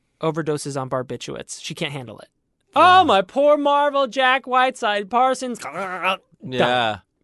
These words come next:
Speaker 1: Offs herself right away. The official explanation is that he was fucking around with something called fulvinate of mercury in a coffee can, shaking it with his sweaty hands, maybe on account of all the drugs.
Speaker 2: Uh-huh.
Speaker 1: It fell on the floor and blew up.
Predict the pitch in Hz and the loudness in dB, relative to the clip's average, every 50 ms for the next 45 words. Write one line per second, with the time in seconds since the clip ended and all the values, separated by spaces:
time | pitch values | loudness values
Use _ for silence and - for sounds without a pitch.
0 | _ _ - 165 160 147 - - 131 - - 135 - - - 147 139 143 143 127 | _ _ -2 -2 -2 -2 -2 -8 -14 -12 -12 -12 -14 -12 -10 -8 -8 -8 -8 -10
1 | 123 127 123 - _ _ _ _ _ _ _ _ _ - - - - - - _ | -12 -14 -18 -20 _ _ _ _ _ _ _ _ _ -20 -20 -20 -20 -20 -20 _
2 | _ _ _ 165 208 220 208 - 262 233 262 254 247 - - - 240 226 226 233 | _ _ _ 0 0 0 2 0 0 2 2 2 2 2 0 -2 0 0 2 0
3 | 247 233 - 247 240 233 220 185 185 180 165 196 190 190 202 196 180 160 - - | 0 0 -2 -2 -2 -2 -2 -2 -2 0 2 2 2 2 2 -2 -4 -4 0 0
4 | 220 202 226 214 208 202 196 190 185 185 180 175 - - 185 175 185 185 165 - | 0 0 0 -2 0 0 2 2 2 0 -2 -4 -4 -6 -6 -6 -6 -6 -2 0
5 | 165 160 151 143 - - 196 190 202 190 185 185 180 175 175 165 - 151 143 147 | 0 0 0 -4 -4 0 2 2 2 2 0 -2 -2 -2 -2 -4 -4 -6 -6 -4
6 | 151 160 185 202 - - 233 233 220 220 226 233 233 233 - 156 147 127 - - | -2 0 -2 -2 -2 -2 -4 -4 -2 -2 -4 -4 -6 -6 -8 -8 -10 -10 -2 0
7 | 185 190 202 - 214 185 - 214 208 208 214 208 196 175 - - - 180 196 202 | 2 2 2 0 -6 -6 -6 -4 -2 -2 -2 -4 -4 -6 -8 -6 -4 -4 -4 -4
8 | 208 196 208 208 175 - 151 151 139 131 123 - - 165 175 190 196 190 175 156 | -4 -4 -4 -4 -6 -6 -10 -10 -8 -8 -10 -10 -6 -2 0 0 2 2 0 0
9 | 180 190 196 196 190 190 196 185 - - - - - _ _ _ 151 160 170 185 | 0 0 0 0 0 0 -2 -4 -6 -12 -16 -20 -20 _ _ _ -4 -2 -2 0
10 | 196 190 190 185 170 160 - 180 170 165 156 147 139 135 139 139 139 170 185 185 | 0 0 0 0 0 0 0 0 0 0 0 0 -2 -2 -4 -4 0 2 4 4
11 | 180 175 170 165 - - - _ _ _ _ - 117 110 107 101 143 - 101 107 | 4 2 0 -6 -10 -12 -14 _ _ _ _ -14 -12 -12 -4 -4 -4 -2 -2 0
12 | 120 170 170 165 160 156 - - 156 151 151 143 131 127 131 131 147 139 131 143 | 0 0 0 0 -2 -4 -6 -6 -4 -2 -2 -2 -2 -4 -8 -10 -8 -6 -4 -4
13 | 151 - | -6 -6